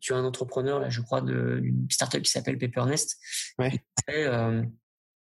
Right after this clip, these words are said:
Speaker 1: on est allé faire quasiment du porte-à-porte et on est allé demander aux gens si ça les intéressait. Celui qui se réfugie derrière, euh, « Mon idée est bonne » et j'ai un peu, euh, la flemme d'aller en parler à des gens ou la confronter à mon marché.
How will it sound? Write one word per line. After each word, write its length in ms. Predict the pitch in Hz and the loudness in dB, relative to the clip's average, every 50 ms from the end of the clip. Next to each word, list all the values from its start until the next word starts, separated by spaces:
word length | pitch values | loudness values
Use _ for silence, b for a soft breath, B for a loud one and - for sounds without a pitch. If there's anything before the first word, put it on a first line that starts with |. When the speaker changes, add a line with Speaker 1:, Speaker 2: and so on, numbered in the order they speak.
| _ _ _ B B B B B B _ _ _ _ _ _ _ - | _ _ _ B B B B B B _ _ _ _ _ _ _ -4
Speaker 1:
on 200 | 135 135 135 139 | -2 -2 0 0
est 100 | 139 135 | 0 0
allé 160 | 135 139 156 | 2 2 2
faire 240 | 147 - 165 143 - | 2 2 0 -2 -2
quasiment 360 | - 135 120 123 131 139 151 | 0 2 2 4 4 2 2
du 140 | 143 117 117 | 0 0 -2
porte-à-porte 960 | - - - 185 180 - - - 147 135 123 139 139 151 175 180 180 - - | -2 0 0 0 0 0 -2 -2 -2 -2 -2 0 0 0 0 0 -2 -4 -4
et 80 | 139 127 | -2 0
on 80 | 123 | 0
est 60 | 123 123 | 2 2
allé 160 | 123 123 120 | 2 2 2
demander 300 | 127 131 139 139 139 156 | 2 2 0 0 0 0
aux 120 | 135 127 | 2 2
gens 260 | 123 117 135 160 175 | 2 2 2 2 2
si 180 | 160 - - - | 2 2 2 2
ça 160 | - - 123 | 2 2 2
les 220 | 123 123 117 117 139 | 0 0 2 2 2
intéressait. 600 | 135 131 135 135 131 135 139 - 160 147 B B B B B B B B B B B _ | 0 0 0 0 0 0 0 0 0 -2 B B B B B B B B B B B _
Celui 420 | - - - 160 160 180 202 185 - | -2 0 2 2 2 2 2 0 -2
qui 360 | - - 165 156 175 - - - _ _ _ | -2 0 0 0 0 -2 -4 -12 _ _ _
se 160 | - - - 147 | -2 0 0 2
réfugie 540 | 131 151 147 - - 160 143 139 151 165 | 2 2 2 2 2 2 2 2 2 2
derrière, 540 | 143 143 123 123 123 123 131 135 135 131 120 117 | 2 2 2 2 2 2 0 0 0 0 0 2
euh, « 160 | 113 117 120 120 B B B B _ _ _ _ - | 2 0 0 -2 B B B B _ _ _ _ -4
Mon 260 | 131 123 131 135 143 | -2 0 2 2 2
idée 320 | 151 156 143 151 151 147 | 0 0 2 2 2 2
est 40 | 143 | 2
bonne » 420 | 135 131 135 143 160 156 139 - - B B B B _ _ - | 2 0 0 0 0 0 -2 -4 -6 B B B B _ _ -2
et 40 | 123 | 0
j'ai 220 | 117 113 120 127 | 2 2 2 2
un 100 | 127 123 | 2 0
peu, 300 | 120 151 156 160 160 147 | 0 0 0 2 2 2
euh, 40 | 135 | 2
la 120 | 127 127 123 | 0 0 0
flemme 540 | 120 - - 143 147 151 151 143 131 127 | 0 0 2 2 2 2 2 2 0 0
d'aller 360 | 120 117 120 120 120 127 127 127 | 2 2 2 2 2 2 2 2
en 120 | 120 117 | 0 0
parler 280 | 117 123 120 123 131 127 | 0 0 2 2 2 2
à 60 | 123 | 2
des 140 | 120 120 120 | 2 2 2
gens 240 | 120 131 147 143 | 2 2 2 2
ou 80 | 131 123 | 0 0
la 100 | 123 120 | 0 -2
confronter 440 | 117 - 131 123 - 139 131 - 139 | 0 -2 -2 -2 -2 -2 0 2 2
à 40 | 127 | 2
mon 120 | 123 120 | 2 2
marché. 460 | 123 123 123 - - 139 151 175 B | 2 0 0 0 2 2 2 2 B